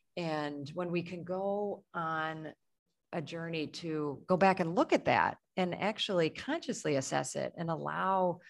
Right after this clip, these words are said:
some of the things that went on in my upbringing that are unconscious and conscious, and can I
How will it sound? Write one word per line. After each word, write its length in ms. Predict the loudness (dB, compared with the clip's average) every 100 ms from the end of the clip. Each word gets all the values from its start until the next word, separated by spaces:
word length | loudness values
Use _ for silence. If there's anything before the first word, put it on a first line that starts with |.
| -20 -20 -20 -10
some 260 | -4 -2
of 160 | -2 0
the 320 | 0 2 0 -4 -20 -6
things 300 | -4 -4 -2
that 140 | -2 -2
went 160 | -2
on 280 | 0 2 2
in 100 | 0
my 160 | 2 4
upbringing 640 | 4 2 -2 -2 -2 -4 0
that 140 | 0
are 240 | 2 0 0
unconscious 1000 | -2 -2 -4 -4 -2 -2 0 -2 -2 -10 -6
and 240 | 0 0 0
conscious, 600 | -2 -2 -2 -4 -4 -8 -10
and 120 | -8
can 140 | -4
I 220 | -2 -4